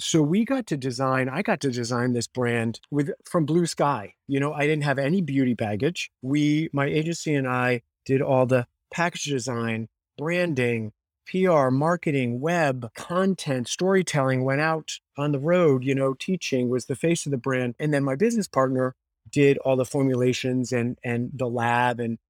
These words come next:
and put the money in. And what I learned from that was, and, and what I actually think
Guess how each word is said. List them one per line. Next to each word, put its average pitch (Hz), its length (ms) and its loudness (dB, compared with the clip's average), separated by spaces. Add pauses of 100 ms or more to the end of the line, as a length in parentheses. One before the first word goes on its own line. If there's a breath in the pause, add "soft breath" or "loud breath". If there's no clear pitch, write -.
(180)
and 113 180 -4
put 117 180 -6
the 113 60 -4
money 117 280 0
in. 95 200 -10
And 151 120 2
what 156 140 2
I 151 100 4
learned 190 420 0
from 135 240 -2
that 120 300 -2 (140)
was, 131 760 0 (840)
and, 175 200 -4
and 170 160 2
what 160 140 4
I 151 120 2 (100)
actually 160 400 -2
think 214 440 -2